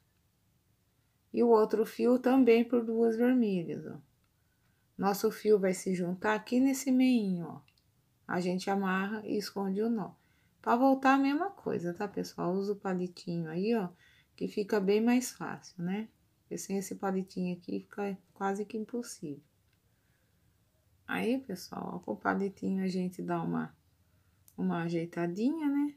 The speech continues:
Porque na hora de fazer a, a boquinha aí ele amassa um pouquinho. E tá pronto aí, ó, o nosso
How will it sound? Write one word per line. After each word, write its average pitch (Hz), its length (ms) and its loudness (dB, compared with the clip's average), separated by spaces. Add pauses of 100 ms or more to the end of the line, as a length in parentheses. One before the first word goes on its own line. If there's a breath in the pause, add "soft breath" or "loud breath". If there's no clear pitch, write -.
Porque - 220 -12
na 175 180 -2
hora 156 180 -2
de 165 120 -6
fazer 175 840 -2
a, - 80 -8
a - 20 -6
boquinha 170 560 -6
aí 165 140 -4
ele 175 140 -4
amassa 160 480 -10
um - 20 -20
pouquinho. 240 560 -6 (880)
E 220 80 -4
tá 254 240 -8
pronto 240 460 -2
aí, 202 260 0
ó, 156 80 -10 (300)
o 185 60 -10
nosso 175 600 -8